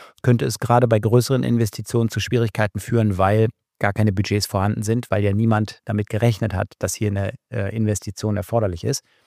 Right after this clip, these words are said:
Von daher, nimm es einfach mal als Beispiel mit.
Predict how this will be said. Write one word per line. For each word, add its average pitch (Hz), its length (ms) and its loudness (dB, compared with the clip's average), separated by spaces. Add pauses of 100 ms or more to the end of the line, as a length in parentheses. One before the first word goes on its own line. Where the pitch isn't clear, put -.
(200)
Von 117 180 2
daher, 135 340 6 (580)
nimm 143 200 6
es 170 100 0
einfach 147 260 -2
mal 139 120 -2
als 131 140 -6
Beispiel 120 340 0
mit. 156 260 0